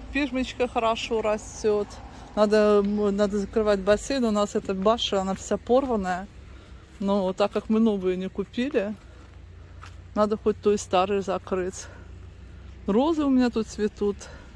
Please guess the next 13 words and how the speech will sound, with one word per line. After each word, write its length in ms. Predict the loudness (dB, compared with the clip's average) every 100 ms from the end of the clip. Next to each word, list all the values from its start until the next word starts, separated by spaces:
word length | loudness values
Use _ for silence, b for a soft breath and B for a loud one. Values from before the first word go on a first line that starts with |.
| B -18 -16 -16 -16 -2 0
как 220 | 0 0
видите. 680 | -2 -2 -4 -8 -8 -6 -6 -10 -16 -16 -18 -16 -10 -8 -6 -6 -8 -8 -8 -2
Слышите, 340 | 0 2 2
звуки? 540 | 2 4 4 4 2 2 4
Там 220 | 6 8
один 320 | 6 6 2
трактор 380 | 4 2 2 -2
пошел, 420 | 2 2 2 2
здесь 220 | 2 0
очередной 640 | 0 0 2 2 4 4 2
едет. 420 | 2 0 0 -2 -4 -4 -4 -4 -4 -4 -4 -6 -6 -6 -4 -4 -4
Сейчас 180 | -2 -2
посмотрите. 840 | 0 0 0 -2 -2 -4 -4 -4